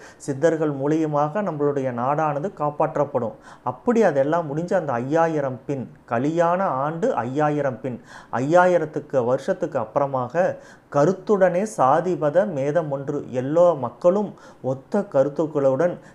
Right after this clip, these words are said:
சாதிபத மேதம், இப்போ நம்ம இனச்சண்டை, மதச்சண்டை, ஜாதி சண்டைன்னு பலது இருக்கு. ஒவ்வொரு நாளும் நியூஸ் பேப்பரை பார்க்குறோம், நியூஸை பார்க்குறோம், இந்த மாதிரி அடிச்சிட்டு சாகுறாங்க. ஆளக்கூடிய ராஜாக்களே வந்து இந்த மாதிரி வந்து அரசியல் மூலியமாக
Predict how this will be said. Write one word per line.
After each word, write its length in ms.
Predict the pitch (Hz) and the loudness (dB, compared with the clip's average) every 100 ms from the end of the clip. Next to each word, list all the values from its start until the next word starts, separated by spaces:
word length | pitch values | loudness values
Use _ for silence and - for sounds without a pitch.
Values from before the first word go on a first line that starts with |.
| - | -10
சாதிபத 580 | - 127 170 190 165 151 | -2 0 2 0 -2 -2
மேதம், 380 | 131 131 143 147 | -2 0 0 -2
இப்போ 300 | 139 143 254 | -4 0 2
நம்ம 220 | 220 170 | 2 -2
இனச்சண்டை, 640 | 139 139 151 151 143 147 143 | -2 -2 -4 -4 -2 -2 0
மதச்சண்டை, 580 | 131 147 147 143 143 | -2 -2 -4 -2 -2
ஜாதி 300 | 143 127 143 | -2 0 0
சண்டைன்னு 420 | 156 151 135 147 175 - | -2 -6 -6 -4 -4 -4
பலது 260 | 131 156 | -2 0
இருக்கு. 440 | 160 151 147 180 - - | 0 -2 -2 -6 -6 -10
ஒவ்வொரு 320 | 135 139 170 151 | -6 2 4 4
நாளும் 300 | 147 160 160 | 0 0 -2
நியூஸ் 280 | 147 147 | -6 -2
பேப்பரை 280 | 151 143 135 135 | -4 0 -2 0
பார்க்குறோம், 360 | 139 139 139 | -2 0 -2
நியூஸை 320 | 143 151 156 151 | -2 -4 -2 0
பார்க்குறோம், 340 | 139 - 135 147 | -2 0 -2 -2
இந்த 160 | 139 | -4
மாதிரி 280 | 135 143 151 | -4 -4 -4
அடிச்சிட்டு 320 | 127 135 160 151 | -6 -6 -8 -6
சாகுறாங்க. 640 | 127 131 135 131 135 147 147 - - | -4 -2 0 -2 -4 -6 -10 -18 -14
ஆளக்கூடிய 580 | - 131 160 156 156 147 | -2 2 2 2 -2 0
ராஜாக்களே 640 | 127 131 139 147 131 147 160 | 0 -2 2 0 0 0 2
வந்து 300 | 139 135 202 | 0 0 -2
இந்த 180 | 180 143 | -2 -2
மாதிரி 360 | 135 156 160 | 0 0 0
வந்து 360 | 143 135 147 190 | 0 0 2 2
அரசியல் 680 | 185 151 135 147 151 170 143 | 4 2 0 -2 -2 -4 -2
மூலியமாக 720 | 139 151 151 143 139 160 | -2 -2 -2 -2 -2 -2